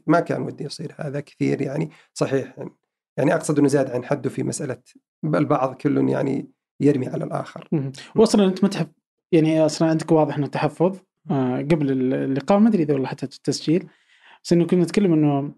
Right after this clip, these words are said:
Speaker 2: كتابة الرأي، فأنت ما تحب أصلا تكتب، آه، يعني في ال-، رأيك، وإنما إنك تميل إلى إنك تكتب برضه في التحقيقات، في، في ال-،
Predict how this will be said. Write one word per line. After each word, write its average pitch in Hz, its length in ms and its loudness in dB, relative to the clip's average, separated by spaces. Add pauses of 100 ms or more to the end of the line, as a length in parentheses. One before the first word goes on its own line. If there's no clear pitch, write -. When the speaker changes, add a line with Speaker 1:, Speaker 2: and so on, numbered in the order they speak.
(840)
Speaker 2:
كتابة 160 280 2
الرأي، 147 480 0
فأنت 160 260 0
ما 180 80 4
تحب 139 180 -6
أصلا 127 340 -6 (200)
تكتب، - 280 -4 (360)
آه، 135 640 -4
يعني 127 220 -6
في 131 140 -6
ال-، 131 560 -6 (600)
رأيك، 156 480 -2 (500)
وإنما 160 260 4
إنك 147 220 2
تميل 165 300 2
إلى 139 120 2
إنك 131 180 -4
تكتب 135 320 -8
برضه 127 220 -4
في - 120 -10
التحقيقات، 131 720 -4
في، 139 100 -10 (340)
في 185 360 -6
ال-، 135 340 -2